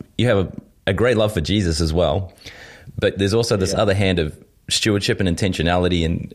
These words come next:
Speaker 1: and getting better. H-, how have you, how would you help someone walk that, walk that path? You know what I mean? 'Cause you always presented things to us as tools, not the source, if that makes sense. But
Speaker 2: Yeah.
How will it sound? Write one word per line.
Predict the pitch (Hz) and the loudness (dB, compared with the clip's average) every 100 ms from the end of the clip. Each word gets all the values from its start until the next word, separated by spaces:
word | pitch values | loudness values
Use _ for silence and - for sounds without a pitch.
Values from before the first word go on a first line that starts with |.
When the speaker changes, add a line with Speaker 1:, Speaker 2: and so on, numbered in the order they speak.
| - | -6
Speaker 1:
and | 85 87 | -2 0
getting | 101 92 76 | 0 0 0
better. | 78 95 76 - | 0 2 0 -2
H-, | 98 - | -4 0
how | 127 147 | 2 2
have | 147 | 2
you, | 127 104 - - - | 0 0 -4 -6 0
how | 131 | 2
would | 160 135 | 2 2
you | 107 | 0
help | 110 - | 0 0
someone | 117 101 90 | 0 0 2
walk | 92 98 - | 0 -2 -4
that, | 87 82 - - - - _ - _ | 0 0 -2 -8 -20 -20 _ -20 _
walk | - 107 | -2 0
that | 82 - | -2 -2
path? | - 80 76 73 - - | -2 0 0 -4 -12 -6
You | 92 | -2
know | 90 | 0
what | |
I | 90 | 2
mean? | 95 | 0
'Cause | - - - - - - - - - - - | -2 -4 -8 -14 -20 -20 -20 -20 -20 -14 -2
you | 127 | 2
always | 131 120 | 2 2
presented | - 98 107 98 | 0 0 0 0
things | 98 95 | -2 0
to | 90 | 0
us | 90 | 0
as | 82 - | -2 -2
tools, | 101 98 90 | 0 0 0
not | 87 - | -2 -2
the | - | -2
source, | - 90 110 - - _ - - | 0 2 0 -4 -12 _ -20 -8
if | 78 | -2
that | 78 | -2
makes | 82 80 - | 0 -2 0
sense. | 85 104 - | 0 -2 -6
But | - 82 | -6 -4
Speaker 2:
Yeah. | 92 | -4